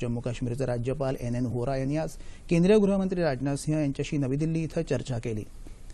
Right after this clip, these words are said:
यावेळी जम्मू काश्मीरमधल्या बंद असलेल्या शाळांच्या मुद्द्यावर भर देण्यात आला. बंद असलेल्या शाळा पुन्हा कशा सुरू करता येईल यावर दोन्ही नेत्यांनी चर्चा केली. सुमारे सव्वीस शाळांना जाळण्याचा मुद्दा चर्चेत उपस्थित झाल्याची माहिती सूत्रांनी दिली. या शाळा पुन्हा सुरू करण्यासाठी आवश्यक ते प्रयत्न करण्याचे निर्देश केंद्र सरकारनं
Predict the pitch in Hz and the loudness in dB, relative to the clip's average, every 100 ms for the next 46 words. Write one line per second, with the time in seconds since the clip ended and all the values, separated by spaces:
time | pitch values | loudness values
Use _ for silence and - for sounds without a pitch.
0 | - - - - 160 170 170 190 170 - | -14 -14 -12 0 2 4 2 2 0 0
1 | 180 180 165 175 147 131 139 135 139 135 | 0 0 2 2 2 2 2 0 0 0
2 | 135 135 123 123 131 120 117 131 127 107 | 0 -2 -2 -2 -2 -2 -2 -2 -2 -2
3 | 120 120 123 120 127 156 - - - 165 | -2 -2 -2 -2 0 -2 -4 -12 2 6
4 | 185 220 190 196 196 180 165 165 165 147 | 8 8 6 4 0 0 2 2 2 0
5 | 147 131 139 127 131 127 123 - 131 135 | 0 -2 -4 -2 -2 -2 -4 -4 -2 0
6 | 127 117 120 123 135 131 185 156 143 131 | 0 -2 -2 -2 2 4 4 2 0 0
7 | 160 131 110 120 110 107 104 - - 127 | -2 -4 -2 -2 -2 -4 -6 -10 -10 -4
8 | 123 123 - 117 117 123 135 127 135 131 | -2 -2 -4 -2 -2 -2 -2 0 0 0
9 | 131 117 151 175 185 170 160 165 160 127 | 0 0 0 -2 -2 -2 0 -2 -2 -2
10 | 143 - 135 123 135 120 120 113 131 127 | -2 -4 -4 -4 -4 -2 -2 -2 -2 -2
11 | 123 120 143 127 120 120 120 117 160 175 | 0 -2 -2 -2 -2 0 0 0 -2 -4
12 | - - - - 180 180 185 190 175 170 | -10 -14 -14 2 4 6 6 4 2 2
13 | 160 160 160 143 139 143 151 117 120 127 | 0 -2 0 0 0 0 0 0 -2 -2
14 | - 117 120 120 127 123 117 120 120 131 | -4 -2 -2 -2 -4 -4 -4 -4 -2 0
15 | 135 147 - 123 117 120 123 143 151 135 | 0 0 -2 -2 -2 0 -2 0 0 0